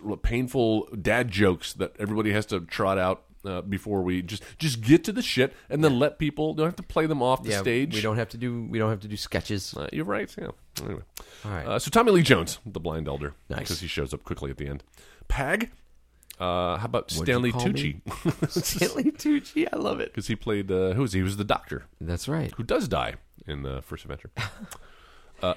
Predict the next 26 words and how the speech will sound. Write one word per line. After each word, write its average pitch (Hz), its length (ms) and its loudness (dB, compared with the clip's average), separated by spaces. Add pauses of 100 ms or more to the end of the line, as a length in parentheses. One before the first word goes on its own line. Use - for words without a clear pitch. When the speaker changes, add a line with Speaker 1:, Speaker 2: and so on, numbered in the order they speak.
Speaker 1:
Ina. 185 200 12
Speaker 2:
A 127 40 10
good 147 440 4 (220)
man. 98 640 4
Speaker 1:
Ina, 170 340 4 (600)
uh, 82 420 -2
is 85 180 -6
the 82 80 -6
blonde 87 480 0 (200)
who, 85 320 0
uh, 82 240 -2
we 98 120 4
didn't 104 100 4
really 101 160 4
talk 117 240 0
much 85 220 -2
about 78 240 0
her. 92 260 2 (320)
The 104 240 0
Speaker 2:
She - 160 2
Speaker 1:
other 156 200 10
Speaker 2:
was 127 40 6
Speaker 1:
blonde 139 220 10
Speaker 2:
also 165 260 10
Speaker 1:
chick. 113 140 8
Speaker 2:
in 107 380 4